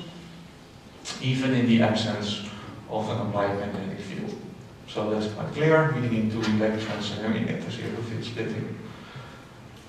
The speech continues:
This is from the book of Carrington and McLaughlin, slightly more complicated. Zero field splitting. The magnetic dipole, dipole forces between the unpaired electrons remove the degeneracy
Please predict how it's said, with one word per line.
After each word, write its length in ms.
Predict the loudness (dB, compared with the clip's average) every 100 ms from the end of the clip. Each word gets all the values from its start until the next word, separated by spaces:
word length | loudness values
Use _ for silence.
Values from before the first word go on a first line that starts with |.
| -20 -18 -18 -18 -18 -18 -18 -18 -18 -18 -18 -18 -18 -18 -18 -18 -18 -16 -2
This 180 | 4 6
is 140 | 6
from 200 | 6 6
the 80 | 6
book 280 | 6 6 6
of 340 | 6 6 4
Carrington 480 | 4 4 6 4 4
and 160 | 2 0
McLaughlin, 840 | 2 6 8 8 10 10 8 4
slightly 360 | 4 4 6 2
more 180 | 2 2
complicated. 960 | 2 2 4 4 6 6 8 6 6 2 -4 -8 -10 -4
Zero 300 | 4 6 6
field 220 | 4 2
splitting. 760 | 2 6 6 10 10 10 8 4 -2 -6 -8 -14 -16 -18 -18 -18 -10
The 60 | 0
magnetic 520 | 4 6 6 6 8
dipole, 480 | 8 8 10 10 10
dipole 380 | 8 8 6 4
forces 360 | 4 4 4 0
between 480 | -2 -4 0 4
the 100 | 4
unpaired 360 | 4 4 4 4
electrons 540 | 2 2 2 0 -2
remove 480 | 0 2 4 4 4
the 160 | 2 2
degeneracy 920 | 4 6 6 6 6 4 6 8 6